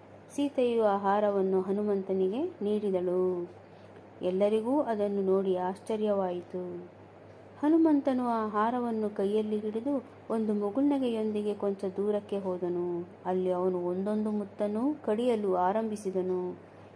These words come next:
ಎಲ್ಲ ಮುತ್ತುಗಳನ್ನು ಮುರಿದು ಚೂರು ಮಾಡಿದನು. ಇದನ್ನು ನೋಡಿ ಸಭೆಯಲ್ಲಿ ತೀವ್ರ ಅಸಹನೆ ಉಂಟಾಯಿತು. ಸುಗ್ರೀವನು ಕೋಪಗೊಂಡು ಹನುಮಂತನ ಮೇಲೆ ಹೌಹಾರಿದನು. ರಾಮನು ಹನುಮಂತನನ್ನು ತನ್ನ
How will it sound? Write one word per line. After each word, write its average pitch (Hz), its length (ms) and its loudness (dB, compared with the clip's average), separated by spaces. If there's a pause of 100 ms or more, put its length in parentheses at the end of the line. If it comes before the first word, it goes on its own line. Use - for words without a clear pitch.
ಎಲ್ಲ 185 300 0
ಮುತ್ತುಗಳನ್ನು 196 720 0
ಮುರಿದು 196 500 0
ಚೂರು 269 460 -2
ಮಾಡಿದನು. 180 960 -2 (640)
ಇದನ್ನು 302 400 6
ನೋಡಿ 240 440 0
ಸಭೆಯಲ್ಲಿ 226 640 -2
ತೀವ್ರ 233 400 -4
ಅಸಹನೆ 208 420 -4
ಉಂಟಾಯಿತು. 185 960 -2 (480)
ಸುಗ್ರೀವನು 285 580 2
ಕೋಪಗೊಂಡು 220 720 0
ಹನುಮಂತನ 220 600 -2
ಮೇಲೆ 196 460 2 (580)
ಹೌಹಾರಿದನು. 185 1120 0 (1400)
ರಾಮನು 233 600 2
ಹನುಮಂತನನ್ನು 226 1040 0
ತನ್ನ 220 180 -2